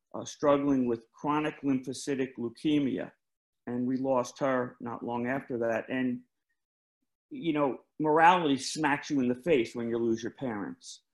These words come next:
And, you know, and, uh, or I should say, you know, you, you think about mortality, not morality, mortality. You know, my parents are gone, so I'm the next to go. And, and so you really start thinking about, for me anyway,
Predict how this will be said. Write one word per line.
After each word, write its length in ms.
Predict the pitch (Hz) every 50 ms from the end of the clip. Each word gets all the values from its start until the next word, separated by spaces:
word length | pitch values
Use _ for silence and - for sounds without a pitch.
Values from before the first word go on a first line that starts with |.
| _ _ _ _ _ _ _ _ _ -
And, 320 | 127 139 139 135 131 131 -
you 180 | - 139 139 139
know, 100 | 139 98
and, 180 | 117 123 120
uh, 120 | 127 123 -
or 160 | - 131 127
I 60 | 120 120
should 180 | - 127 -
say, 240 | - - 139 127 120
you 180 | 113 107 - 120
know, 120 | 113 98 - - _ _ _ _ _ _ _ _ _
you, 160 | - 139 143 - - - _ _ _ _ _ _ -
you 140 | 175 156 147 - -
think 200 | 202 190 180 185
about 440 | 180 135 165 156 147 139 - - -
mortality, 680 | 131 131 131 131 - 190 190 165 156 131 110 104 113
not 160 | 123 135 -
morality, 520 | - 117 110 101 95 90 90 85 82 - - -
mortality. 680 | - 139 139 - - - 220 202 190 139 101 110 123 123 - _ _ _
You 120 | - 135 139
know, 80 | 127 127
my 120 | 131 131
parents 440 | 127 - - 151 143 147 147 135 -
are 40 | -
gone, 320 | - 135 135 135 131 131
so 280 | 127 - 135 117 110 113
I'm 160 | 123 135 135
the 80 | 127 123
next 260 | 127 127 123 - -
to 80 | -
go. 460 | 113 110 151 151 143 135 127 123 127 98
And, 140 | 85 85 - - _ _ _ _ _ _ _ _ _ -
and 80 | 170
so 80 | - 214
you 80 | 196
really 200 | 202 226 247 240
start 380 | 214 - - 214 180 165 - -
thinking 340 | - 170 175 170 175 170 156
about, 460 | 143 113 139 123 117 117 113 104 - - - _ _ _ _ _ _ _ _ _ _ - - _ - 151 165 -
for 80 | - 185
me 200 | 190 196 180 170
anyway, 480 | 165 156 147 131 123 117 104 95 -